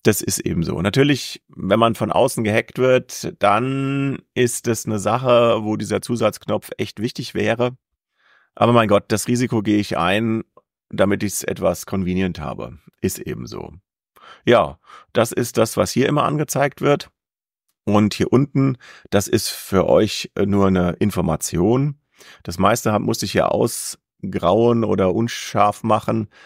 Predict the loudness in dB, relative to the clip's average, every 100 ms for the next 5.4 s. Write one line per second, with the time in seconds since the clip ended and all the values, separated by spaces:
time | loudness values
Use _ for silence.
0 | -20 -10 0 2 4 4 2 0 -2 -4
1 | -4 -2 0 0 0 -2 2 2 4 2
2 | 0 0 -4 -4 0 2 2 2 0 0
3 | 0 2 2 0 0 -4 -8 _ _ _
4 | _ _ _ -14 -12 -6 0 2 2 2
5 | 2 0 -4